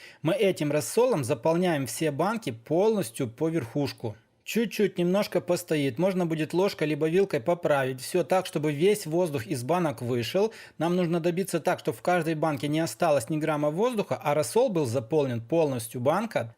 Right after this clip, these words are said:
под самый верх. После того, как вы заполнили банки рассолом, берем чистые винтовые крышки и все банки очень хорошо закручиваем. Затем берем глубокую кастрюлю. Дно кастрюли обязательно застилаем какой-то тряпочкой.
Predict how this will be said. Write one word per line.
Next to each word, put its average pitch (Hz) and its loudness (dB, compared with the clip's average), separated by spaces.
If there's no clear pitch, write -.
под 120 -2
самый 196 0
верх. 127 -2
После 160 0
того, 165 0
как - -6
вы 147 0
заполнили 147 0
банки 156 0
рассолом, 120 0
берем 160 0
чистые 170 -2
винтовые 143 0
крышки 147 -4
и 151 -6
все 147 -2
банки 190 -2
очень 214 -4
хорошо 127 -4
закручиваем. 123 -6
Затем 143 -2
берем 190 0
глубокую 165 -2
кастрюлю. 120 -4
Дно 151 0
кастрюли 151 -2
обязательно 139 0
застилаем 151 -2
какой-то 156 -2
тряпочкой. 123 -2